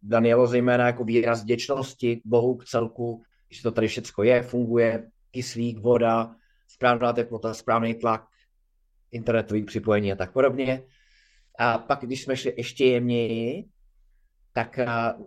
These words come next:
se na karma jogu můžeme dívat jako na nástroj očištění naší osobnosti, Chitta Shodhakam. A konečně, a o tom jsme mluvili, když jsme mluvili o těch cyklech, o těch kruzích,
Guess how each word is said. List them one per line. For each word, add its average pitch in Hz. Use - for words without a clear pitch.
se -
na 127
karma 131
jogu 131
můžeme 123
dívat 104
jako 120
na 113
nástroj 120
očištění 117
naší 113
osobnosti, 143
Chitta 113
Shodhakam. 127
A 117
konečně, 165
a 90
o 117
tom 123
jsme 120
mluvili, 117
když 123
jsme 131
mluvili 131
o 117
těch 113
cyklech, 180
o -
těch 117
kruzích, 143